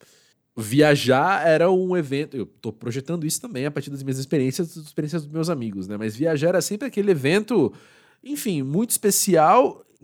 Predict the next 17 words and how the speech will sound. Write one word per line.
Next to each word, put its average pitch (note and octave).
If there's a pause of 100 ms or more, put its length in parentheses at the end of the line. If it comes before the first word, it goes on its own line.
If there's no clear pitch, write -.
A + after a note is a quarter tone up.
que A#3+
você B3+
não B3+
queria A#3
que A#3+
acabasse A#3
nunca, C#4
porque G#3
quando F#3+
ele G#3
acabasse, F3+
você G3+
voltava F#3
pra F#3+
uma F#3+
realidade F3+
X F#3